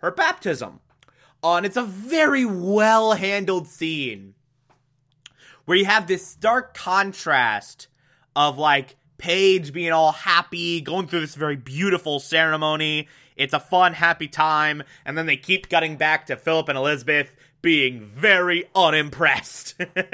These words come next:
<laughs> 'Cause, you know, like, this represents Paige getting further and further away from them,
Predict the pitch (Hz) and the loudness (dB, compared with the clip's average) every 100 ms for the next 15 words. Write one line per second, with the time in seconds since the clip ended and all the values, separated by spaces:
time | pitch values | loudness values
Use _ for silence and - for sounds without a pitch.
0 | 190 - 170 - 160 - 214 359 381 185 | -2 -2 -6 -6 -14 -14 -10 -8 -2 -2
1 | 180 196 233 262 226 185 175 165 185 185 | -2 -2 2 4 2 2 0 0 -4 -2
2 | 196 190 185 220 208 - - _ _ _ | -6 -4 -2 -2 -2 -8 -20 _ _ _
3 | _ - 202 208 175 147 175 175 165 - | _ -2 2 2 2 0 0 -2 -6 -2
4 | 156 165 160 165 151 156 135 147 151 151 | 0 2 0 0 -2 -6 -4 -2 0 0
5 | 147 139 147 156 208 208 139 120 113 107 | -2 -2 -2 0 -2 -2 -8 -6 -8 -8
6 | 107 | -12